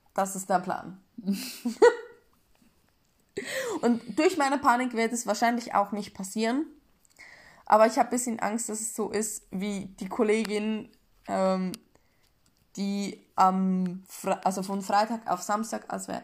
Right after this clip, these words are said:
ausnahmsweise am Samstag gearbeitet haben, ganz schlecht gea-, geschlafen hat, weil ich ihr am Freitag sch-, noch abends noch gesagt hab, „Verschlaf dann morgen nicht.“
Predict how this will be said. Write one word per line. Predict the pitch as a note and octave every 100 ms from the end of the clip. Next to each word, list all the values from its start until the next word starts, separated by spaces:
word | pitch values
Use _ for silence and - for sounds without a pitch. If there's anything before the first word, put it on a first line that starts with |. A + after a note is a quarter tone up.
| -
ausnahmsweise | F#3 F#3+ F#3+ F#3+ F#3+ F#3+
am |
Samstag | F#3 - G#3 G3 F#3+
gearbeitet | - F3+ G3+ G3+ G3 -
haben, | F3+ F#3 F#3+ - - - -
ganz | G#3+ A#3+
schlecht | - A3+ A3+ -
gea-, | - - - -
geschlafen | - G3+ G#3 B3 B3
hat, | G#3+ A3
weil | E3+ -
ich | A3 -
ihr | G#3+ A#3 -
am | G#3
Freitag | F#3+ G3 G3 G3+ -
sch-, | - _ _ -
noch | F#3+ F#3+
abends | F#3+ G3+ A3 G#3 -
noch | F#3+ - - - -
gesagt | G3+ G3 G3 G#3
hab, | A3 G#3 - - - -
„Verschlaf | G3+ G3+ - F#3+ G#3 A#3+ -
dann | G#3+ G3+
morgen | F3 E3+ E3+ D#3+
nicht.“ | D#3+ -